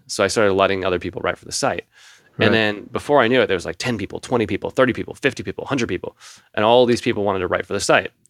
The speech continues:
Speaker 1: And it kind of became, like, this marketing channel too, because all these writers and people wanted to write. Some of them were really established.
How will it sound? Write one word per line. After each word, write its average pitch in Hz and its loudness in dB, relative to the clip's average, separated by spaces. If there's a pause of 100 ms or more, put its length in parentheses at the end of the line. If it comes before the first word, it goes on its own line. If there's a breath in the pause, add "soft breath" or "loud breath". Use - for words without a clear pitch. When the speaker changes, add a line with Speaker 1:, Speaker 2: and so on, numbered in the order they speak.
(120)
Speaker 1:
And 113 2
it 110 -2
kind 147 0
of 127 0
became, 110 -2
like, 98 -2
this 92 -8
marketing 104 0
channel 85 -4
too, - 0
because 90 -4
all 98 4
these 101 -4
writers 98 2
and 92 -6
people 135 0
wanted 95 0
to 92 -6
write. 98 0
Some 160 -4
of 190 0
them 90 0
were 92 -4
really 113 2
established. - -2